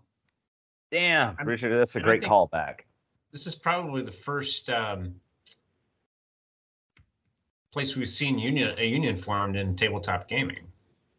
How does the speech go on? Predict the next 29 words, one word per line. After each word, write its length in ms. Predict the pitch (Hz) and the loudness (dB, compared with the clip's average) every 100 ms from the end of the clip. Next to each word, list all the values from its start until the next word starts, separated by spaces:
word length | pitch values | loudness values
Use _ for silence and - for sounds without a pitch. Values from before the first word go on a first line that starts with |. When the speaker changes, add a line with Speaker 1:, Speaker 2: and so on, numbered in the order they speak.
| _ _ _ _ _ _ - 87 | _ _ _ _ _ _ -12 -6
Speaker 1:
Yeah. 260 | 92 107 | 2 6
Speaker 2:
And, 100 | 123 | 6
but 80 | 123 | 4
I'm 100 | 117 | 2
sure 160 | - 135 | 2 2
there's 140 | 113 | 0
probably 340 | - 127 117 | 2 4 4
been 200 | 98 104 | 4 2
some 180 | 92 104 | 2 0
other 140 | 104 98 | -2 -4
place 280 | 95 90 | -2 -2
too, 200 | - 120 | 0 -2
but 160 | 82 87 | -4 -8
this 120 | 95 | -8
is 80 | - | -8
the 80 | - | -10
first 300 | - 98 - | -10 -8 -4
that 100 | 92 | -4
I 60 | |
can 140 | 92 87 | -4 -8
recall. 460 | 82 - 101 101 - _ _ _ _ _ _ - | -10 -6 -8 -8 -16 _ _ _ _ _ _ -2
Speaker 1:
Look, 300 | 101 90 - | 2 2 0
Wizards 500 | - 101 107 127 123 | -4 4 4 2 -8
of 80 | 143 | -6
the 80 | 156 | -4
Coast 360 | 156 117 101 - | 2 4 4 0
isn't 280 | 110 110 127 | -4 -4 -6
<laughs> 0 | |
unionized, 1000 | 117 101 104 92 95 82 73 71 71 71 | -6 -6 -6 -4 -6 -4 -6 -6 -8 -12